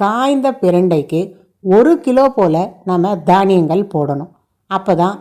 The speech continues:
இதற்கு கரெக்டான அளவுல இருக்கும். நார் எடுத்த இந்த பகுதியை இது மாதிரி குட்டி குட்டியா கட் பண்ணி வீட்டுக்குள்ள நிழல்லையே காய வச்சிங்கன்னா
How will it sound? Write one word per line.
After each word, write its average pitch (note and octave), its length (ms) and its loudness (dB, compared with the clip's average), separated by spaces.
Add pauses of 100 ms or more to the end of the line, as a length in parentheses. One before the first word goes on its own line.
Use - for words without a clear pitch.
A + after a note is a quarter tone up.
(140)
இதற்கு G3 300 0 (200)
கரெக்டான G3+ 600 -2 (140)
அளவுல D#3 340 -2
இருக்கும். C#3 280 -12 (640)
நார் D#4 380 0
எடுத்த A#3+ 240 0 (180)
இந்த A3 160 0 (100)
பகுதியை F#3 440 0
இது F3+ 120 -2
மாதிரி G#3+ 220 0
குட்டி G3+ 220 -2
குட்டியா F#3 300 0 (100)
கட் E3+ 180 -4
பண்ணி D#3+ 240 0 (560)
வீட்டுக்குள்ள D#4 480 2 (160)
நிழல்லையே A3 480 2 (100)
காய F#3 260 2
வச்சிங்கன்னா E3 380 -4